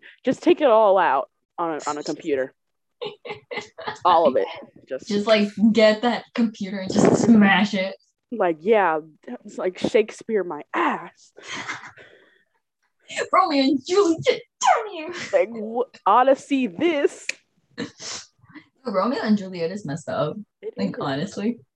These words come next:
Speaker 2: Like, also that deals with, like, women. That girl was, like, thirteen or, like,
Speaker 1: Right, no, no, 'cause then that's just horrible because, like,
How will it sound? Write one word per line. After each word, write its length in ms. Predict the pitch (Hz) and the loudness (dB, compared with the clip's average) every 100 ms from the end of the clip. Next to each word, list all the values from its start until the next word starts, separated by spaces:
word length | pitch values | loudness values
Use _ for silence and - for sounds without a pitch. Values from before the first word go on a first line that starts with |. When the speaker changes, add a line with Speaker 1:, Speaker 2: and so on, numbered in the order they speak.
| _ | _
Speaker 2:
Like, 240 | 240 254 - | 2 2 6
also 400 | 233 311 330 254 | 6 6 4 4
that 240 | 240 240 | 6 6
deals 260 | 233 240 226 | 6 6 6
with, 140 | 208 | 2
like, 200 | 208 202 | 0 -4
women. 300 | 196 208 185 185 | -4 -6 -4 -2
That 180 | 269 - - | -2 -2 -4
girl 180 | 302 381 | -4 0
was, 280 | 247 208 240 | 0 -2 -4
like, 220 | 202 - _ | -8 -10 _
thirteen 520 | 381 370 - 370 349 | -6 -4 -4 -4 0
or, 240 | 226 196 - | 0 -2 -4
like, 120 | 190 277 | -2 2
Speaker 1:
Right, 220 | 320 294 | 2 2
no, 160 | 277 | 2
no, 140 | 285 277 | 2 0
'cause 180 | 269 220 | -2 0
then 220 | 262 247 | 0 0
that's 200 | - - | -4 -4
just 200 | 370 - | -6 -6
horrible 500 | - 185 208 175 170 | -6 -4 -2 0 -2
because, 400 | 170 - 220 190 | -4 -6 -8 -6
like, 260 | 196 180 | -4 -6